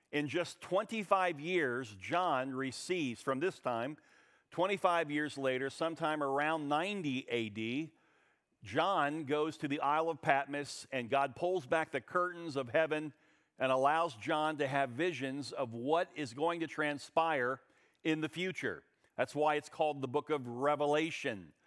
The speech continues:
apocalypsis. It's the revealing of God,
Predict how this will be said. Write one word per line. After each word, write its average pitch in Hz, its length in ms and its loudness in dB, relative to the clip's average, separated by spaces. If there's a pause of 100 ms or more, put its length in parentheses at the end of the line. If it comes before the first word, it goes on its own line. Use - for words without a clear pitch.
(300)
apocalypsis. 151 1300 0
It's 117 180 -10
the 127 160 -4
revealing 131 840 0 (120)
of 110 160 -8
God, 135 380 2